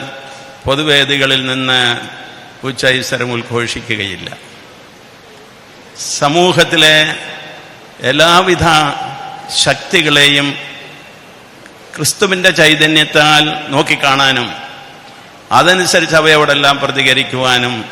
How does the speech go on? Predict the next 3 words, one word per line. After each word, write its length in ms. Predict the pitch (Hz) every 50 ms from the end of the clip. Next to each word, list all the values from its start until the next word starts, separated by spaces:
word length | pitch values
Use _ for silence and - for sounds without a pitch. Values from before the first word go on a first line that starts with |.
| - - - - - - - - - - - -
വളരെയേറെ 680 | 117 123 127 127 127 131 127 123 123 120 117 117 113 113 113 117 - - - -
ശക്തിയുള്ള 500 | - - 117 - - 143 127 120 113 113 107 104 104
ആളാണ് 380 | 107 113 107 101 95 92 98